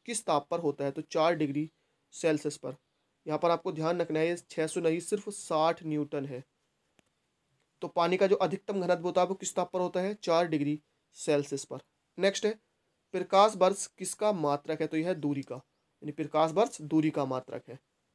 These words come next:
अस्थियों का अध्ययन क्या कहलाता है? तो ये कहलाता है ऑस्टियोलॉजी। अस्थियों का अध्ययन ऑस्टियोलॉजी। नेक्स्ट है, क्षेत्रफल कैसी राशि है? तो यह एक अदिश राशि, क्षेत्रफल अदिश राशि होता है। नेक्स्ट है,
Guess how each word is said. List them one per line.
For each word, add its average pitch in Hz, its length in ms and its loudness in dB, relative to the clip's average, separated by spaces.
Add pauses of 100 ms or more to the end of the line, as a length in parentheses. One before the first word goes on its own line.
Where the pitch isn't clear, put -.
(560)
अस्थियों 214 340 -2
का 262 100 4
अध्ययन 170 420 2
क्या 190 220 4
कहलाता 151 540 0
है? 147 120 -6
तो 170 120 -8
ये 160 40 -6
कहलाता 165 360 4
है 190 160 0
ऑस्टियोलॉजी। 139 680 -4 (600)
अस्थियों 160 320 -6
का 190 100 4
अध्ययन 180 300 0 (180)
ऑस्टियोलॉजी। 139 720 -2 (1000)
नेक्स्ट 196 220 2
है, 240 60 8
क्षेत्रफल 196 680 4
कैसी 185 460 0
राशि 156 400 2
है? 156 100 -2
तो 156 100 -6
यह 165 260 -2
एक 165 200 -2
अदिश 147 380 -6
राशि, 131 280 -10 (460)
क्षेत्रफल 170 500 -2 (460)
अदिश 160 300 0
राशि 143 260 0
होता 135 260 -8
है। 139 180 -14 (140)
नेक्स्ट 180 280 2
है, 214 140 0